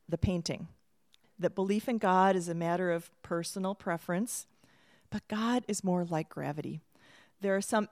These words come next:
absolute truths about gravity that result in consequences, and there's absolute truth about God. And Paul is warning his beloved Galatians here. So let's review a little bit.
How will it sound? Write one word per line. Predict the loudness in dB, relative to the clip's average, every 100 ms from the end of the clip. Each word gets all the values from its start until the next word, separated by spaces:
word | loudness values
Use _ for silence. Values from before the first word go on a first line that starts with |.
| 6
absolute | 6 6 0 -2 -2
truths | -4 0 2 2 -4
about | 0 0 0
gravity | 2 2 4 4 2 0
that | -4 -2
result | 2 2 2 -2
in | -4
consequences, | 4 4 4 2 2 2 2 0 -2 -10 _ _ _ _ _ -8
and | -4
there's | -4 -6 0
absolute | 2 2 -2 -4 -4
truth | -4 -4 -4 -6 -6
about | -6 -6
God. | -6 -6 -6 -10 _ _ _ _ _
And | -10 -10
Paul | -6 -2 0 0
is | -2
warning | 2 4 4 2 0
his | -2 -2
beloved | -2 -4 2 2 2 -2
Galatians | -4 -4 -4 -8 -10
here. | -10 -12 -14 _ _ _ -20 -20 -20 -20 -4
So | 0
let's | 2 0 0
review | -2 0 2 4 4
a | 2
little | 2 2
bit. | 0 -2